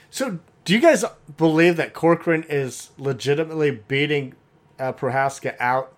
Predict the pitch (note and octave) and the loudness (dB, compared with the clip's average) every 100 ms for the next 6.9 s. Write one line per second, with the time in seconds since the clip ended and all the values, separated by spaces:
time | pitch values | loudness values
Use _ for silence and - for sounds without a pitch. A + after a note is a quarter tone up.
0 | _ - C3 B2 - B2 A#2 A2+ G#2+ G2 | _ -6 -4 -4 -10 -8 -6 -6 -10 -16
1 | _ _ _ _ _ C3+ B2 - C#3+ C#3+ | _ _ _ _ _ -12 -12 -4 -2 0
2 | C#3 C3 C3+ C3 B2+ - C3+ _ _ _ | 0 -2 -2 -6 -6 -10 -20 _ _ _
3 | _ _ D3+ F3+ F3+ D3+ A#2 C#3 C#3+ C#3+ | _ _ 0 2 2 -2 -2 -2 -2 -6
4 | _ _ _ _ _ _ _ A#2 A2+ A2 | _ _ _ _ _ _ _ -10 -8 -10
5 | - - C#3 C#3+ D#3+ D#3 D#3 - _ _ | -12 -2 0 0 0 -4 -4 -20 _ _
6 | _ _ - C#3 D#3 D3+ C#3+ - | _ _ -10 -4 -2 0 -2 -8